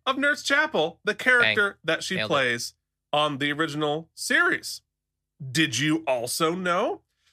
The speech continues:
Speaker 1: that she in the, uh, pi-, in the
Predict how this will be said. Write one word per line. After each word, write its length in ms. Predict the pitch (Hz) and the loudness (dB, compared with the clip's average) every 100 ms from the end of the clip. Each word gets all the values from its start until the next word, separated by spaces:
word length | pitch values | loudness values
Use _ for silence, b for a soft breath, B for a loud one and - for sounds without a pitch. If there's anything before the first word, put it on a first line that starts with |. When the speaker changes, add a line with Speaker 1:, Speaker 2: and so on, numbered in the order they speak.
| _ - | _ -2
Speaker 1:
that 300 | 151 147 - | 0 0 -2
she 540 | - - 254 277 254 294 _ _ | -4 -2 -2 0 -2 -4 _ _
in 260 | 180 185 180 | -4 -2 -2
the, 380 | 160 175 170 160 | -4 -2 -2 0
uh, 300 | 139 135 117 | 2 2 0
pi-, 300 | - - 180 - | -4 -8 -6 -2
in 120 | 165 | -2
the 200 | 160 | -2